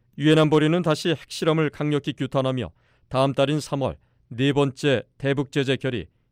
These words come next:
이공구사호를 채택했습니다. 이공구사호는 기존보다 금수 조치와 금융 제재 대상을 확대하고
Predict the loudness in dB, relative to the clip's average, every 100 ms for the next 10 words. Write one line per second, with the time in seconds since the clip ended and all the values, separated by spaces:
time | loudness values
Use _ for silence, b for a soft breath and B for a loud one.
0 | _ -4 0 2 0 -2 -6 -2 2 2
1 | 0 -2 -6 -6 -8 -10 -10 -12 -12 _
2 | _ _ _ _ _ _ _ _ _ -4
3 | 0 2 0 0 2 2 2 0 -2 -2
4 | 0 2 2 0 0 -4 -4 -2 -4 -4
5 | -6 -6 -8 _ _ _ -2 0 2 2
6 | 0 0 0 -2 -4 -4 -6 -6 -2 -2
7 | -4 -10